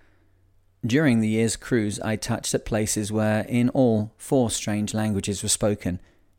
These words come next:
Gaelic, Erse, Manx, and Welsh. I have never heard a single word of any of them spoken.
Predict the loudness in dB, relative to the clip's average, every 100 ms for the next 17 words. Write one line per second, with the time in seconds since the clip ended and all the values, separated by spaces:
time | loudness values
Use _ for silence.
0 | _ 0 2 2 -2 -12 _ _ _ -2
1 | 0 -2 -6 -8 _ _ _ 0 2 0
2 | -6 -10 _ -4 -2 0 0 -2 -8 -12
3 | _ _ _ _ _ -2 0 0 -2 0
4 | 0 0 0 -2 -2 -2 0 0 0 0
5 | 2 0 0 0 2 2 -2 -2 -2 -2
6 | 0 0 -2 -6